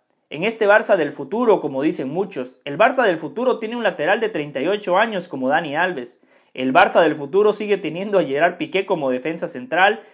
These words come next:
y a Sergio Busquets en la zona medular de la cancha.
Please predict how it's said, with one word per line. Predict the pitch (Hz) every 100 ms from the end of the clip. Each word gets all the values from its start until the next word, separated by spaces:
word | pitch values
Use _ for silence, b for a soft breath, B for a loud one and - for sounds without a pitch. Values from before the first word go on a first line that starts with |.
| B
y | 147
a | 147
Sergio | 147 196 196 175
Busquets | 139 - 196 196
en | 175
la | 139
zona | 175 170
medular | 160 131 131 151
de | 156
la | 120
cancha. | 135 180 185 123